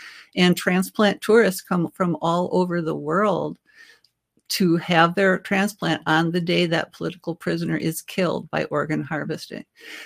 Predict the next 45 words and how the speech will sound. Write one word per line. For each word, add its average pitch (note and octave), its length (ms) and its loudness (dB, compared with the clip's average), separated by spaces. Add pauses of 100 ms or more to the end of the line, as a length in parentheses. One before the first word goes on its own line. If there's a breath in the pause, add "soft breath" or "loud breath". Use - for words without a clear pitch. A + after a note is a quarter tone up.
So E3+ 400 4
we F3 440 0
have E3 240 2
links E3+ 340 2
to F3 160 -4
that E3+ 320 0
on, F3+ 340 0
on F3 180 -2
there. F#3 220 -2
We F3+ 200 -2
have E3 240 -2
the - 200 -2
whole F3+ 240 0
discussion F3+ 540 0
of D#3+ 100 -2
donation E3 520 0
after D3+ 260 -2
brain F3+ 380 2
death, D3+ 280 -2
which D#3+ 160 -6
we've D#3+ 200 -2
talked D#3+ 280 -2
a D#3 60 -4
lot D#3+ 220 0
about D#3 280 -2
today. D#3+ 460 0 (300 loud breath)
There's G3+ 180 4
another G3+ 380 4
type G3 300 0
of F3 140 2
donation, E3+ 600 0
which E3+ 160 -6
is F3 100 -10
called E3 320 0 (140)
donation E3+ 760 0
after D#3 720 0
circulatory F#3 880 -4
death, C#3+ 420 -4 (140)
which E3 180 -6
is D#3+ 140 -2
a D3+ 60 2
whole G3+ 300 12
<laughs> F#3 120 8
nother, F3+ 440 6
a E3 200 2